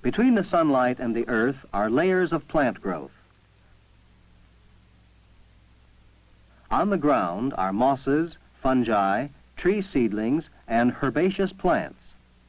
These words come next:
Next is the shrub stratum of young trees, small palms, and large ferns.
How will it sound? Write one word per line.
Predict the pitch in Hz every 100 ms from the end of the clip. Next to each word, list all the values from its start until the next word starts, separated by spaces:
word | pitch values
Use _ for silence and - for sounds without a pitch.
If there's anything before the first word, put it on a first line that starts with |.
| _ _ _ _ _ _ _ _ _ _ _ _ _ _ _ _ _ _ _ -
Next | 120 202 214 -
is | 151
the | 151
shrub | - 190 185 143
stratum | - 131 117 131 185
of | 135 131
young | 151 151 143
trees, | - 202 104 78 71 - _ _
small | - 151 143 151 170
palms, | - 139 110 101 139 156 - _ _ -
and | 120 135 120
large | 107 104 107 104
ferns. | - 127 85 71 -